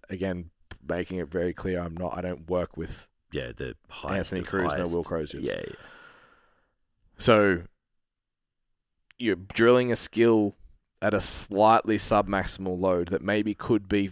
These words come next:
Speaker 1: two kilos heavier,
Speaker 2: Mm.
Speaker 1: that then breaks down your form, that then makes you stressed, that then whatever. I'd much rather you be there than miss.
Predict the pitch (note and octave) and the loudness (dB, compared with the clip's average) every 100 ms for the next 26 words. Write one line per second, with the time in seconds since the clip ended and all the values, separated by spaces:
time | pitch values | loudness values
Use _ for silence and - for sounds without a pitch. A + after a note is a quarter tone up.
0 | - - A#2+ A2 - G2+ G2+ F2+ F2 G2 | -6 -4 0 0 0 0 2 2 0 -2
1 | F2 D#2+ D#2+ - _ _ _ _ _ _ | -2 -2 -4 -8 _ _ _ _ _ _
2 | _ D#2+ D#2+ E2 - F2+ G2+ G2 G2 G2 | _ -16 -16 -8 -2 0 0 2 2 2
3 | - F#2+ F#2 - F2+ F2 E2 D2+ F2 F2 | 2 -2 -2 -4 -4 -4 -6 -6 -6 -6
4 | E2 - D#2+ - E2 - - F2 F2 F2 | -8 -8 -8 -6 -6 -8 -10 -8 -6 -4
5 | D#2+ F2 A1+ C2 - _ _ _ _ _ | -4 -4 -6 -12 -14 _ _ _ _ _
6 | _ - G#2+ A2 A2 - F#2+ F#2 F2+ F2 | _ 0 2 2 0 0 2 2 -2 -8
7 | E2+ E2 F2 E2 D2+ E2 D#2+ D#2+ _ _ | -6 -2 -2 -2 -4 -8 -8 -14 _ _
8 | _ _ _ D#2+ - - | _ _ _ -18 -16 -18